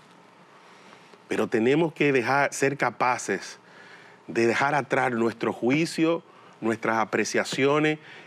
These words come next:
y decir, "Cristo, hazte presente. Espíritu Santo, asísteme. Espíritu Santo, haz que yo desaparezca y que seas tú el que estás presente.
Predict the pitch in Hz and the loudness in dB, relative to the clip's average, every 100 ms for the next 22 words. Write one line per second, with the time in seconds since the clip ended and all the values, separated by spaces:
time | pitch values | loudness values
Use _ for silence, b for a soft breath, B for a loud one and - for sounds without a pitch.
0 | - 123 127 120 139 113 147 170 - 139 | -6 0 0 0 -2 -2 0 0 2 0
1 | 143 156 143 131 - 143 135 120 - 160 | 0 -4 -4 -4 0 0 0 -6 -2 0
2 | 160 143 - 156 156 143 120 - - 165 | 0 -2 0 0 0 0 -2 -2 -2 -2
3 | - 117 107 95 B B B - - 175 | -2 -2 -2 -4 B B B -10 -2 0
4 | 175 151 170 165 160 139 151 - 156 151 | 2 0 2 2 2 2 0 0 2 4
5 | 160 151 143 127 151 151 151 131 123 - | 2 0 0 2 2 2 0 0 0 0
6 | 151 - - 196 214 151 - B B B | -2 -4 0 4 4 2 -2 B B B
7 | - 117 113 113 - 156 - 151 139 - | -6 -4 -4 -4 -4 -4 -2 -2 0 0
8 | - 196 190 - 135 | 2 2 2 2 0